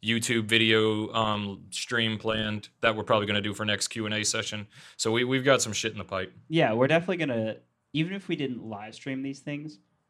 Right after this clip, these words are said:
Speaker 2: uh, we will start videoing them. That was the plan for the last one and this one.
Speaker 1: Yeah.
Speaker 2: It's just getting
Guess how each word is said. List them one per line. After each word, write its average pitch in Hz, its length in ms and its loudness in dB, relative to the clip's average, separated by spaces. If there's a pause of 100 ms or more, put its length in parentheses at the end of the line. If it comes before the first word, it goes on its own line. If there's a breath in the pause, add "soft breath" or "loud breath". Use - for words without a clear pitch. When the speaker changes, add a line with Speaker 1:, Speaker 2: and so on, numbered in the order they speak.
(200)
Speaker 2:
uh, 98 360 -4
we 120 100 -8
will 117 220 -4
start 120 300 -8 (140)
videoing 107 460 -4
them. 101 140 -12
That 131 180 2
was 123 260 0
the 117 80 -10
plan 113 440 -8
for 110 300 -8 (440)
the 117 60 -6
last 107 260 -6
one 113 100 -8
and 104 140 -10
this 104 180 -14
one. 107 120 -8
Speaker 1:
Yeah. 104 100 -2 (120)
Speaker 2:
It's 120 140 -10
just - 200 -14
getting 120 360 -8